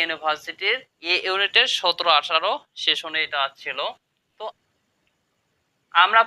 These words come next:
পূর্ববর্তী লেকচারে দেখেছি যে অ্যারাইভ থাকলে এ এল যুক্ত করে নাউন তৈরি করতে হয়, তার মানে অ্যারাইভ এর নাউন হচ্ছে অ্যারাইভেল। The word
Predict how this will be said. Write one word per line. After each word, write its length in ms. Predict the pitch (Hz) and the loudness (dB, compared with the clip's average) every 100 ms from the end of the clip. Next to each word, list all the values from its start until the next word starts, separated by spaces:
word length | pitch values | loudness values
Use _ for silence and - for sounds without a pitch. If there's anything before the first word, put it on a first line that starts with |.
| 233 | 2
পূর্ববর্তী 480 | 214 233 226 220 208 180 | 2 4 4 2 4 4
লেকচারে 340 | 170 - 180 165 | 4 2 -2 -2
দেখেছি 300 | 156 165 - 160 156 | -2 -6 -6 -4 0
যে 80 | 214 - _ _ _ | -2 -2 _ _ _
অ্যারাইভ 360 | 156 160 202 220 - | 2 4 2 -2 -6
থাকলে 280 | 214 214 220 226 - - 165 | -8 0 4 4 2 -2 2
এ 20 | 196 - 170 | 2 0 -6
এল 120 | 175 165 147 | -8 -8 -10
যুক্ত 240 | 147 - 160 156 | -12 -14 -12 -4
করে 220 | 147 208 277 _ _ 156 | 2 2 0 _ _ 0
নাউন 200 | 143 160 160 | 2 0 -4
তৈরি 180 | 156 147 | -4 -4
করতে 220 | 151 - 147 | -6 -10 -2
হয়, 180 | 156 233 - _ _ | 0 0 -4 _ _
তার 140 | 151 160 165 | 0 0 2
মানে 180 | 175 233 277 _ _ - | 2 2 0 _ _ 2
অ্যারাইভ 340 | 139 160 202 - 175 | 4 4 2 -4 -6
এর 100 | 170 151 | -6 0
নাউন 180 | 147 160 156 | 0 0 -4
হচ্ছে 300 | 160 - 214 262 - _ _ 139 | -6 -4 -4 -4 -10 _ _ 2
অ্যারাইভেল। 520 | 131 131 123 127 110 - _ _ _ _ 165 | 4 2 0 -2 -4 -8 _ _ _ _ 4
The 140 | 175 175 143 | 4 4 0
word 260 | 131 185 | 4 4